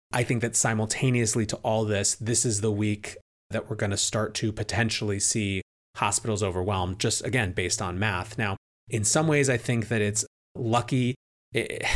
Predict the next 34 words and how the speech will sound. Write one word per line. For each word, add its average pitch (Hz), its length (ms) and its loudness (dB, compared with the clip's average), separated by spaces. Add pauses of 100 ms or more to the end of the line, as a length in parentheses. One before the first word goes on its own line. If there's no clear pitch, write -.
(120)
in 120 140 0
a 113 60 2
way 110 240 4
that 110 220 -2
the, 110 280 4
that 113 220 -2
New 117 100 0
York 110 400 0
is 107 240 0 (300)
the 101 80 0
farthest 113 540 2
out 104 280 0
in 107 140 -2
front 104 280 -2
of 104 120 0
this, 117 200 2
because 104 600 -2
I - 80 -4
think 110 240 -4
in 104 40 0
a 104 60 0
lot 101 180 2
of 104 60 0
ways 98 240 0
it 104 100 0
has 101 140 -2
also 104 300 -2
had 101 300 -2
the 107 80 -2
most 101 340 -2
aggressive 104 680 0 (300)
response 98 640 2
to 120 180 2
it. 127 140 2